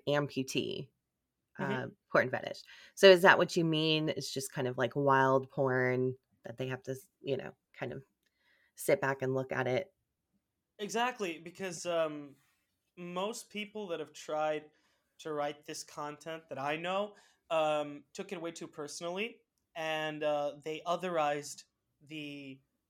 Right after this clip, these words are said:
Speaker 2: consumers of the porn as well as the producers. I remember one, at one point a couple years back, my mother wanted to take a stab at this. She's also a really talented writer, and, um,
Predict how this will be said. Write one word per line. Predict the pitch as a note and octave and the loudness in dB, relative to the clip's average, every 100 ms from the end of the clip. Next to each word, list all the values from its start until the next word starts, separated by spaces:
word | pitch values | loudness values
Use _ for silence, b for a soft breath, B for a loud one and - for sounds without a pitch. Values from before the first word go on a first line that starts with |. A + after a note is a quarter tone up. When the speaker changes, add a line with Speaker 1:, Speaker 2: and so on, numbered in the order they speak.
| _ _ _ _ _ _ | _ _ _ _ _ _
Speaker 2:
consumers | E3+ D3+ - F#3+ G#3 B3 A3 | -14 -12 -8 -6 -4 -4 -6
of | B3 | -10
the | C4+ | -12
porn | - C4 C4 C4 - _ - | -10 -8 -6 -8 -16 _ -6
as | F3+ D#3+ | -6 -2
well | F3 | -2
as | F3 | -2
the | E3 | -4
producers. | - D3+ D#3 D#3+ - C3 | -10 -10 -8 -10 -10 -10
I | D3+ | -6
remember | D#3 F3+ G3 G3+ | -4 -4 -4 -4
one, | F3+ F3+ F3 | -4 -6 -8
at | E3+ | -8
one | E3 F#3+ | -8 -10
point | - F#3+ E3 | -8 -8 -8
a | |
couple | - F3 E3 | -8 -8 -8
years | D#3 E3 D3 | -8 -8 -4
back, | D#3 D3+ | -4 -4
my | D3+ | -8
mother | C#3+ D#3 D#3 | -8 -8 -8
wanted | D3 D3 C3 | -8 -10 -14
to | |
take | C3+ C#3 | -16 -16
a | - | -14
stab | - C#3+ C3 | -6 -6 -6
at | - | -12
this. | D3 - | -14 -12
She's | D3 D3 | -10 -4
also | D#3 E3+ D3+ | -4 -4 -8
a | |
really | C#3 C#3 | -8 -10
talented | C3 C3+ C3+ C3+ B2 | -10 -10 -10 -12 -14
writer, | B2+ B2+ D#3 - _ _ _ _ _ | -14 -12 -14 -16 _ _ _ _ _
and, | D3+ D3+ D3+ D3 | -12 -10 -10 -6
um, | D3 D3 | -6 -6